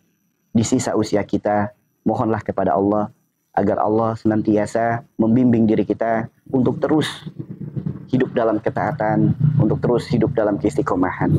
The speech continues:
Begitu ya, teman-teman, ya. <laughs> Itu seperti itu, ya. Maka mari sama-sama kita terus berlatih,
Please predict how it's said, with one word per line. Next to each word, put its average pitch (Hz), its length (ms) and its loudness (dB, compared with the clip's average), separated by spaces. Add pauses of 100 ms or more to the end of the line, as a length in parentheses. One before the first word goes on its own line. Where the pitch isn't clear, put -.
(400)
Begitu 104 240 2
ya, 107 80 2
teman-teman, 101 400 0
ya. 104 120 0 (840)
<laughs> - 960 -20
Itu 113 80 0
seperti 104 320 0
itu, 113 80 -2
ya. 120 320 -2 (240)
Maka 127 480 0
mari 117 240 2
sama-sama 113 640 0
kita 117 240 -2
terus 143 240 0
berlatih, 107 480 2